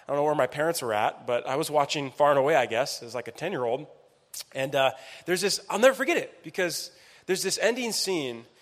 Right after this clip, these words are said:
It's such a great picture. This ending scene, i-, it's, it's meant to portray the Oklahoma land rush. And, and so everyone, it's like shotgun fire, and everyone goes out to, to get their plot of land. And there's this dramatic fashion.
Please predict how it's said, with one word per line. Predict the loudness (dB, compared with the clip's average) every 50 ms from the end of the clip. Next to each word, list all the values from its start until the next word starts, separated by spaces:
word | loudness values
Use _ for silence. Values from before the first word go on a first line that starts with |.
| _ -20 _ _
It's | -12 -10
such | -10 -10 -10
a |
great | -10 -12 -10
picture. | -10 -10 -8 -8 -10 -8
This | -8 -8 -4 -2
ending | -2 -2 0 -2 -4
scene, | -2 -4 -4 -4 -6 -6 -8 -10 -12 -18 -20 -20 -16 -8
i-, | -6
it's, | -6 -4 -4 -6 -6 -4 -6 -4
it's | -4 -4 -6 -2 0
meant | 0 0 0
to | -4
portray | -8 -6 -8 -8 -6 -2 0 0 2
the | 2 0
Oklahoma | 0 0 -2 -2 -4 -2 -2 -2 -4 -4 -6
land | -4 -2 -2 -2 -2 -4 -6
rush. | -10 -12 -12 -10 -12 -14 -14 -14 -16 _ _ _ _ -20 -20 -20 -6 -4
And, | -4 -4 -2
and | -4 0
so | 2 4 4
everyone, | 6 6 6 6 6
it's | 4 4
like | 2 2 2 -6 -8
shotgun | 4 6 6 6 6 4 0 0
fire, | 4 4 4 4 6
and | 4
everyone | 2 0 -2 -2 2
goes | 6 6 6 6 6 6
out | 6 6 6 6 4 -2 -14 -20 -20 -20 -20 _ _ -4
to, | -4 -4
to | -4 -4 -8 -4
get | 0 0 0 0
their | 0 -2 -2
plot | -2 0 2 4 4 4
of | 2 0
land. | -2 -2 -2 0 0 -2 -2 -4 -8
And | -8
there's | -8 -8 -6
this | -6 -8 -8 -10 _ -20 -20 _ _ -14
dramatic | -12 -10 -6 0 0 2 2 2 0 0
fashion. | -4 -4 -2 -2 -2 -2 -6 -6 -8 -8 -8